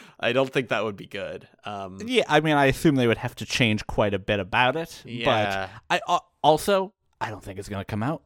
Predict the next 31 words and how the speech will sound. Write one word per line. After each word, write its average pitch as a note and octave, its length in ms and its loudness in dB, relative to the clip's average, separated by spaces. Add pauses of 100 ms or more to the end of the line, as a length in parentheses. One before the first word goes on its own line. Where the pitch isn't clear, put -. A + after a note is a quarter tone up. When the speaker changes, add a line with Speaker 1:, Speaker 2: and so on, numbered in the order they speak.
Speaker 2:
because G#2 320 -8
Speaker 1:
No. C#3 120 -4
Speaker 2:
it's A2 100 -6
been G2+ 180 -4
a C3+ 60 -4
while D3 320 -4
and B2+ 120 2
I've G#2 100 0
never A2 220 -2
heard B2+ 140 2
anything D3+ 280 -4
about D#3+ 240 0
it. E3+ 160 -6
And A2+ 160 0
also, B2 400 0
it's A2+ 180 -4
Speaker 1:
No. G2+ 40 -8
Speaker 2:
being G#2+ 320 -4 (420)
ostensibly C#3 600 2
produced B2+ 380 0
by G#2+ 180 -2
D A2 300 -4
J A#2+ 240 0
two C3 300 -2
Entertainment, C3+ 600 0
Speaker 1:
<laughs> - 280 -6
Speaker 2:
who's D#3+ 180 2
also D3+ 400 6
trying D#3 340 2
to C#3+ 140 -2
work C3 320 2